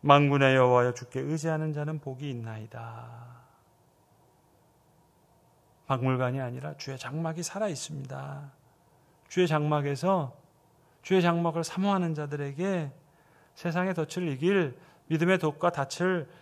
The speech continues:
주님께서 허락하실 것입니다. 그 고백입니다. 그래서 오늘 시편 마지막에 다윗은 그의 고백을 이렇게,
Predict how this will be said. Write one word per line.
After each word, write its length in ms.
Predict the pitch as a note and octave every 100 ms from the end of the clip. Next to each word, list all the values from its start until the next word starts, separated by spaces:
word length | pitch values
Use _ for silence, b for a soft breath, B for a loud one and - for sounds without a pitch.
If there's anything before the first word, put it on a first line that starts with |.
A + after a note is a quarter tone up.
| B B
주님께서 380 | - D#3+ D#3+ E3+
허락하실 480 | F3 G3+ F#3+ F3+ F#3+
것입니다. 1000 | E3+ D3 D#3 D3 D#3 D#3+ D#3+ D#3 D3+ D3 _ _ _ _ E3+ D3+
그 160 | - G#3
고백입니다. 880 | G#3 F3 D#3+ C3 B2 A#2 B2 C#3 C#3 _ b b b b
그래서 260 | A#2 A#2
오늘 440 | B2 A#2+ B2 B2+ B2
시편 280 | - - A#2+
마지막에 680 | A#2 A2+ A#2 A2 A#2 A#2 B2+ C3+ _ _ _ b b b b
다윗은 440 | - A2 G#2 A2+
그의 180 | A2+ C3+
고백을 420 | B2 A#2 A#2 A#2
이렇게, 420 | B2 C3+ - D#3+